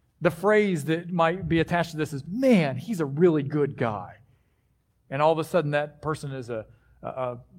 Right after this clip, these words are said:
an authority in our lives. A therapeutic religion is the second one.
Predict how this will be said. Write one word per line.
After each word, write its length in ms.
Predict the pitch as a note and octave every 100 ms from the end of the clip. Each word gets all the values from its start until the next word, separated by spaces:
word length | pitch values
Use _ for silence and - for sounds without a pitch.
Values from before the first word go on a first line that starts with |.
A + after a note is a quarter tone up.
| B2 -
an 140 | C3+
authority 460 | B2+ G3 F3+ A#2 A#2+
in 60 |
our 120 | A#2
lives. 400 | C#3 C3 G#2 - _ - F3+
A 20 |
therapeutic 720 | - A#3 A#3 A#3 B3 A#3+ A#3
religion 420 | F#3+ F3+ G3+ D3+ C#3+
is 140 | C#3
the 60 | D3+
second 320 | G3 F3 C3
one. 180 | A2+